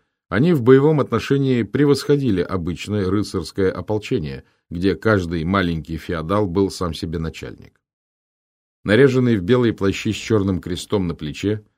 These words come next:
тевтоны вскоре перестали ухаживать за больными и превратились в военный контингент, помощью которого желали воспользоваться многие.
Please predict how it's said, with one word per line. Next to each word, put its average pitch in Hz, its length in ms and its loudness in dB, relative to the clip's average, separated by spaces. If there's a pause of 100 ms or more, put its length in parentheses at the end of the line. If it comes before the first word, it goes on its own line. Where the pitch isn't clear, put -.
(160)
тевтоны 165 380 0
вскоре 143 300 2
перестали 143 500 0
ухаживать 82 560 -4
за 82 100 -6
больными 90 560 -4 (300)
и 170 140 -2
превратились 135 760 2
в 98 100 -6
военный 110 480 0
контингент, 104 840 -6 (140)
помощью 92 460 -2
которого 117 440 0
желали 87 340 -2
воспользоваться 76 680 -8
многие. 62 400 -18